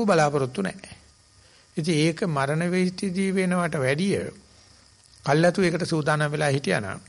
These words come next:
මේක ශූන්‍ය දෙයක් මේකේ තියෙන්නේ. මේකේ සම්බන්ධකම් වගේක් තියෙනවා. ඒක නැත්තේ නෑ. නමුත් ඒක ඉතින් අපිට පාලනය කරන්න බෑ. යනවායි කියලා ලෝකේ ශූන්‍ය විදිහට බැලුවොත්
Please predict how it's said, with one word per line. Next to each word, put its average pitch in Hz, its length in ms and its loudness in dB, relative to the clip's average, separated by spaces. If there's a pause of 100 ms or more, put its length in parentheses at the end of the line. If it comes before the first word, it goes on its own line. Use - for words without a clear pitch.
(920)
මේක 147 220 -4 (800)
ශූන්‍ය 180 580 2
දෙයක් 143 260 2
මේකේ 120 240 -6
තියෙන්නේ. 131 520 -2
මේකේ 120 320 -8 (260)
සම්බන්ධකම් 120 640 -4
වගේක් 131 320 -2
තියෙනවා. 151 340 -4
ඒක 127 120 -6
නැත්තේ 127 340 -4
නෑ. 185 240 0 (480)
නමුත් 135 280 -4
ඒක 131 120 2
ඉතින් 92 200 0
අපිට 151 220 -4
පාලනය 113 300 -6
කරන්න 151 200 -8
බෑ. 165 160 -2
යනවායි 143 340 -4
කියලා 175 260 -2
ලෝකේ 160 340 -2
ශූන්‍ය 160 380 -4
විදිහට 160 280 -4
බැලුවොත් 165 400 -2